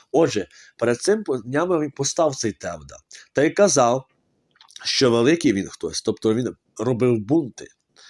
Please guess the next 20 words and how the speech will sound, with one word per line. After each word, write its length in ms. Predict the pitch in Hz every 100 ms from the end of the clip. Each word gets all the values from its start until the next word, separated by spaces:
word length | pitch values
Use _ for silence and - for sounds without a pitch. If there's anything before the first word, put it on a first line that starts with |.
| - - - - - - _
І 140 | 120
до 140 | 123 127
нього 360 | 123 170 202
пристало 640 | 202 143 143 - 127 135 165
з 40 |
чотириста 640 | - 135 - 113 113 - 160
люду. 380 | 202 120 - - _ -
Він 220 | 143 240 226
забитий, 720 | 175 123 120 120 113 127 170 - -
а 160 | - 139
всі 380 | 151 - 254 233
ті, 280 | - 180 175
хто 240 | - 165
слухав 500 | 160 151 190 151 110
його, 460 | 101 98 104 160 -
розпорошились 1120 | 113 160 165 - 139 127 123 - 170 185 190
та 120 | -
обернулись 720 | 117 110 113 104 107 107 107 -
в 40 | 95
ніщо. 520 | 90 107 - - -